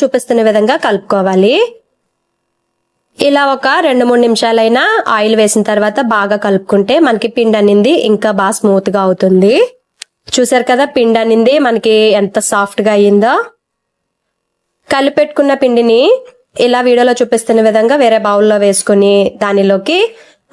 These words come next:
ఇంకో స్పూన్ వరకు ఆయిల్ యాడ్ చేసుకుని ఆ ఆయిల్లో పిండి మొత్తం తడిచేలాగా ఒకసారి మొత్తం లైట్గా ఇలా నెమ్మదిగా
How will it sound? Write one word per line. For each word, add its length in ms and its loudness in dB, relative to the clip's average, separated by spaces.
ఇంకో 200 0
స్పూన్ 320 0
వరకు 220 0
ఆయిల్ 220 0
యాడ్ 180 -4
చేసుకుని 420 0
ఆ 20 0
ఆయిల్లో 360 2
పిండి 260 0
మొత్తం 220 -2
తడిచేలాగా 580 0
ఒకసారి 320 -2
మొత్తం 280 -2
లైట్గా 400 0
ఇలా 160 0
నెమ్మదిగా 360 0